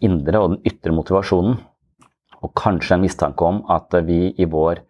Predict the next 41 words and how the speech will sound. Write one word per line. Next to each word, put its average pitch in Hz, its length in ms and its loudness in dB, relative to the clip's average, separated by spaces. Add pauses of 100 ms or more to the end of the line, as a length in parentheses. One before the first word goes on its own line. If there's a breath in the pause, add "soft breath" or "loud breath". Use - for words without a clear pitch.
(500 soft breath)
tid 98 400 2 (400)
driver 85 520 2
og 90 240 0 (320)
outsourcer 85 840 0
mye 87 220 0
av 87 80 0
den 85 120 0
motivasjonen 87 560 -2
som 95 140 0
i 98 80 2
utgangspunktet - 540 -2
kanskje 82 260 -2
hører 87 220 2
til 87 240 -2
i 85 120 2
oss 87 200 -2
selv, 120 180 2 (320 soft breath)
til 90 200 0 (100)
ytre - 440 -4
ting, 92 300 -2 (800 soft breath)
på 98 100 2
grunn 82 300 0
av 76 260 0
en 82 80 -2
sånn, 85 460 -2
eh, 80 320 0
mentalitet 87 760 0
som 87 180 -2
ligger 82 240 0
litt 80 260 -6
i 92 40 4
dette - 240 -2
prestasjonssamfunnet, 85 1300 0
men 90 100 4
det 95 60 0
kan 90 100 0
vi 87 80 0
jo - 160 -6
komme 82 200 -2
tilbake 80 300 -2
til. 92 160 -2